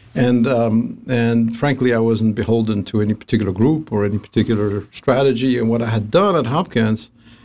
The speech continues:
as dean for research and, and the executive vice dean had been noted. So I had been elected to the, uh, Institute of Medicine. And so I made the list, if you will. But the thing is, the, the confirmation, and I remember,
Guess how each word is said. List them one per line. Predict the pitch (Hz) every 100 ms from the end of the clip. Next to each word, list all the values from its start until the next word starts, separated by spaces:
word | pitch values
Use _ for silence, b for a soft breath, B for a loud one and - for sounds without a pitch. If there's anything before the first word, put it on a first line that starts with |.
| B
as | 127 117 101
dean | 104 127 120
for | 113
research | 101 98 170 156 143 127 117
and, | 113 101 -
and | 104 95
the | 120 -
executive | 101 113 127 135 113
vice | 107 98
dean | 156 165 131
had | 123
been | 113 131
noted. | 175 123 95 - B B B - - -
So | 127
I | 117
had | 117
been | 117
elected | 110 110 113 135 120
to | - 110
the, | 110 104 104 104
uh, | 101 -
Institute | 110 - 113
of | -
Medicine. | 117 170 139 - 143 139 123
And | 104 98 b b b
so | - 147
I | 135
made | 185 208
the | 135
list, | 123 147 117 -
if | 110 -
you | 107
will. | 104 95 92
But | 113 113 110
the |
thing | - 220 175
is, | 120
the, | 123 113 104 b b b b
the | 113
confirmation, | 135 120 120 147 156 131 117
and | 113
I | 117
remember, | 110 117 123 107